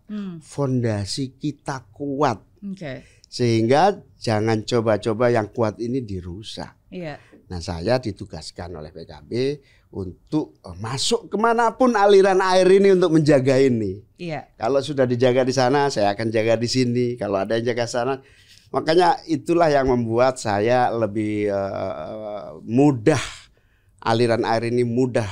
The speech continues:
Speaker 2: masuk kemana-mana karena memang cita-citanya jelas,
Speaker 1: Hmm.
Speaker 2: arahnya jelas.
Speaker 1: Oke.
Speaker 2: Sehingga, eh, eh, eh, eh, saya di, di, diginiin sama, "Ini orang percaya diri amat, ini orang ambisi amat," saya
Speaker 1: Iya.
Speaker 2: digituin. "This is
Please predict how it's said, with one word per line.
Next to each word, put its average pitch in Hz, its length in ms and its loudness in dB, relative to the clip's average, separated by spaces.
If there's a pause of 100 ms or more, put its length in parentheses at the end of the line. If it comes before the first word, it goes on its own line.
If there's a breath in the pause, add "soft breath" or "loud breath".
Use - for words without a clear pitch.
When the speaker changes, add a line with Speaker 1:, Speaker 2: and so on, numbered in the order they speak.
(100)
Speaker 2:
masuk 101 400 -8
kemana-mana 98 520 -6
karena 123 300 -12
memang - 320 -12
cita-citanya 120 640 -10
jelas, 87 400 -14
Speaker 1:
Hmm. 185 220 -8
Speaker 2:
arahnya 170 420 -8
jelas. 160 500 -12 (220 soft breath)
Speaker 1:
Oke. 175 300 -12
Speaker 2:
Sehingga, 107 340 -2
eh, 98 380 -4
eh, 110 180 -10
eh, 55 580 -14 (680)
eh, - 160 -14
saya 120 160 -2
di, 117 260 -2
di, 101 220 -12
diginiin 117 580 -4
sama, 107 220 -8 (560)
"Ini 165 240 -4
orang 147 240 -2
percaya 156 360 -4
diri 135 220 -4
amat, 90 460 -8
ini 151 160 0
orang 117 260 -4
ambisi 120 460 -4
amat," 117 320 -10
saya 95 160 -8
Speaker 1:
Iya. 98 80 -10
Speaker 2:
digituin. 98 340 -10 (520)
"This 143 400 -2
is 165 160 -6